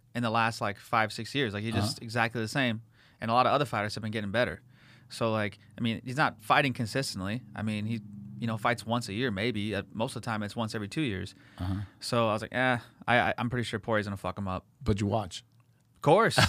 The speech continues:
Speaker 2: <laughs>
Speaker 1: Course. Course. And, and, and that's what, that's what goes to your point, is that, like,
Speaker 2: Uh-huh.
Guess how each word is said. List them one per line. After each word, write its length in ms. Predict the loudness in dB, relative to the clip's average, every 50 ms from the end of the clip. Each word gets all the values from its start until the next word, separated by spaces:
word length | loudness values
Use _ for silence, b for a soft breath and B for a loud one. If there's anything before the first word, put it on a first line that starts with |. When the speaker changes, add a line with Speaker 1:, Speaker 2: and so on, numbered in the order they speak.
| 8 10
Speaker 2:
<laughs> 840 | 10 10 12 12 10 10 10 10 10 10 10 8 6 6 6 4 2
Speaker 1:
Course. 640 | 0 2 2 4 4 2 2 2 0 -2 -6 -10 -12 -16 -14 -8
Course. 380 | -4 0 2 2 2 2 0 0
And, 160 | 0 0 0
and, 220 | 0 0 0 0 0
and 120 | 2 4 4
that's 220 | 4 4 4 4
what, 160 | 2 4 6
that's 220 | 6 6 4 4 4
what 280 | 2 2 0 -2 -4
goes 220 | -4 -2 -2 -2 -2
to 80 | -2
your 120 | -2 -2 -2
point, 300 | 0 0 0 2 2 2
is 80 | 2
that, 100 | 2 2
like, 160 | 4 4 4 4
Speaker 2:
Uh-huh. 80 | 2